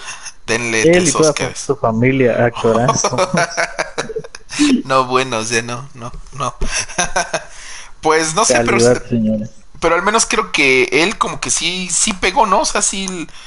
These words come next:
Speaker 1: sí pegó al menos con la comunidad latina en Estados Unidos y, pues, precisamente por eso la
Speaker 2: Sí.
Speaker 1: gente va a verlo. O sea, si no,
Speaker 2: Sí,
Speaker 1: ni
Speaker 2: sí.
Speaker 1: supieran quién, pues, o sea. Entonces, pues,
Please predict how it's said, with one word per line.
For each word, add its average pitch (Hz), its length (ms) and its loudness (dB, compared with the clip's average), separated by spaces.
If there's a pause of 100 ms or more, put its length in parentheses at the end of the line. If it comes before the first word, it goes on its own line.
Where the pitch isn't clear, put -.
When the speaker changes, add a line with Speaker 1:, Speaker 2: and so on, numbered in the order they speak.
(240)
Speaker 1:
sí - 160 -4
pegó 180 220 2
al 175 60 0
menos 185 220 0
con 131 120 2
la 107 100 0
comunidad 117 480 0
latina 135 400 -2
en 117 80 -4
Estados 131 320 -2
Unidos 123 380 -4
y, 104 100 -6
pues, 98 560 -2 (760)
precisamente 131 440 0
por 113 160 0
eso 135 140 0
la 107 160 0
Speaker 2:
Sí. 220 80 4
Speaker 1:
gente 123 400 0
va 113 100 2
a 110 40 2
verlo. 143 420 0 (600)
O - 40 -8
sea, 139 120 2
si 123 200 0
no, 127 720 4
Speaker 2:
Sí, 208 120 2
Speaker 1:
ni 147 180 -2
Speaker 2:
sí. - 0 -
Speaker 1:
supieran 135 480 -2
quién, 180 200 -6
pues, 117 240 -6
o 98 60 -8
sea. 110 380 -2 (1000)
Entonces, 151 340 -4
pues, 135 200 -8